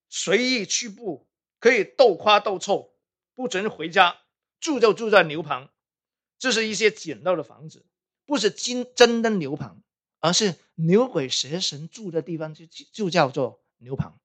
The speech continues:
所以大家大概都认识，就是，呃，呃，北京大学里面那个，呃，梵文的那个专家，呃，季羡-，季羡林，他写了一本书，就回忆当时文革的时候，就是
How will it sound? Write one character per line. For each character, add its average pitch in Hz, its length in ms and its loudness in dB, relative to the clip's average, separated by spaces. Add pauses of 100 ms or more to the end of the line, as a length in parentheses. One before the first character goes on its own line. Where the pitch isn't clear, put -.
(1300)
所 - 180 0
以 233 80 6
大 202 140 8
家 190 220 8
大 196 260 0
概 180 220 -2
都 190 240 -12
认 202 240 -4
识， 139 220 -20
就 156 140 -20
是， 143 360 -20
呃， 117 260 -20 (400)
呃， 123 200 -14
北 127 180 -20
京 185 160 -8
大 170 160 4
学 127 160 -14
里 131 80 -18
面 135 320 -12
那 156 80 -10
个， 120 360 -8
呃， 117 260 -20
梵 180 520 0
文 147 240 0
的 151 300 2
那 151 120 -12
个 143 120 -12
专 160 280 -2
家， 147 380 0 (560)
呃， 117 160 -6
季 - 180 0
羡-， 160 320 2 (160)
季 202 140 -10
羡 131 480 -4
林， 117 260 -16 (360)
他 208 120 6
写 147 220 2
了 156 80 4
一 165 60 4 (380)
本 110 140 -20
书， 170 220 -4
就 175 160 6
回 131 180 -4
忆 160 140 -8
当 165 220 4
时 160 60 -2
文 143 200 -8
革 135 140 -2
的 143 80 -6
时 120 100 -12
候， 139 100 -10
就 143 120 -10
是 143 200 -6